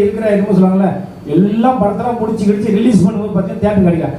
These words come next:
அப்படியே தியேட்டர் கிடைக்குன்னு சொல்லி ஓகேன்னு சொல்லி பார்த்தா, வெள்ளிக்கிழமை போஸ்ட் கீஸ்ட் அடிச்சு பப்ளிசிட்டி பண்ணி தியேட்டருக்கு பார்த்தா அன்னைக்கு தியேட்டர் இல்லைன்றாங்க.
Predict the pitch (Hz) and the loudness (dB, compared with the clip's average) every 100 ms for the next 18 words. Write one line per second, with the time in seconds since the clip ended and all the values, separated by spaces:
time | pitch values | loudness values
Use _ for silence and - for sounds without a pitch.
0 | - - 165 254 262 254 240 240 226 214 | -10 -6 -2 2 2 2 0 -2 -2 0
1 | - 220 214 190 208 214 185 196 190 - | 0 2 2 2 0 -2 -2 -2 0 0
2 | 196 170 180 175 226 214 208 214 208 185 | 0 0 0 0 0 0 2 2 4 2
3 | 170 - - - 214 196 202 214 202 202 | 0 -6 -6 0 2 2 0 -2 -2 0
4 | 190 196 185 175 196 220 - - - 202 | 0 2 0 0 -2 -4 -8 -10 -2 0
5 | 202 185 180 190 180 170 175 170 165 160 | 0 0 0 0 0 0 0 0 0 0
6 | 151 135 131 | 0 0 -2